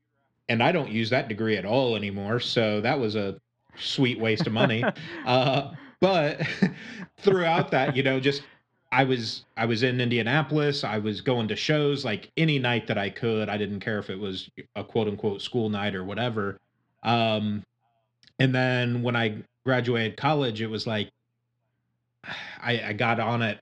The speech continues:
Speaker 1: Best Buy. I was, uh, working in the media department,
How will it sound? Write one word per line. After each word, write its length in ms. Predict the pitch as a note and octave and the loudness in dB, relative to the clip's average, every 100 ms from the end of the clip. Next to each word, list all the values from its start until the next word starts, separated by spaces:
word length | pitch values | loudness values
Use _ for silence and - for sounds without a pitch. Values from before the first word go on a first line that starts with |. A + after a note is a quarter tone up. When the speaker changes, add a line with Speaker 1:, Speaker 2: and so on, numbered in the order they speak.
| - | -2
Speaker 1:
Best 260 | B2 - | -2 0
Buy. 420 | A#2 B2 C3 C3 | 0 2 2 2
I 80 | B2 | 0
was, 160 | G#2+ G#2 | -2 -2
uh, 300 | G2 G2 F#2+ - _ | -2 -4 -6 -10 _
working 280 | A#2+ A#2+ A#2+ | -2 0 0
in 100 | G#2+ | 0
the 80 | G#2 | 0
media 300 | B2+ C3+ A2+ | 0 2 0
department, 560 | G#2+ A2+ G2+ G#2+ G2+ | -2 -4 -4 -6 -10